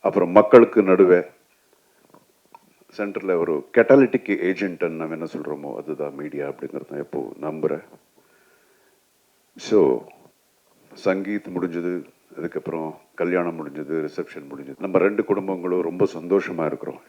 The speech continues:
இந்த சந்தோஷத்தை உங்க கூட ஷேர் பண்ணணும் அப்படிங்கிறது தான் இன்னைக்கு நம்மளாம் மீட் பண்றோம்.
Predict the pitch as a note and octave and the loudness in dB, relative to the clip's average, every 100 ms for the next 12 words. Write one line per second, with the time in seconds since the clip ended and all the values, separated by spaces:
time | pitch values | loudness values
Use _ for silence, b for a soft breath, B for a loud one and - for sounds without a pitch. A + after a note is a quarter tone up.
0 | A2+ A2+ G2 G#2+ A#2 C3 C3 - G#2 F#2+ | -2 -2 0 4 8 8 6 0 0 0
1 | E2+ F#2 F2+ F#2 F#2 - _ _ b b | 4 6 6 2 -2 -10 _ _ b b
2 | b b - - A#2 B2+ - G2 F#2 D#2+ | b b -8 6 10 10 8 2 2 0
3 | - D#2 D2+ D#2 D#2+ D#2+ - _ _ _ | 0 -2 -4 -6 -4 -6 -8 _ _ _
4 | _ _ E2+ D#2+ D#2+ D2 D2 D2+ D2 D2+ | _ _ -8 -6 -6 -8 -6 -8 -6 -10
5 | - C2 B1+ A1+ | -10 -12 -10 -12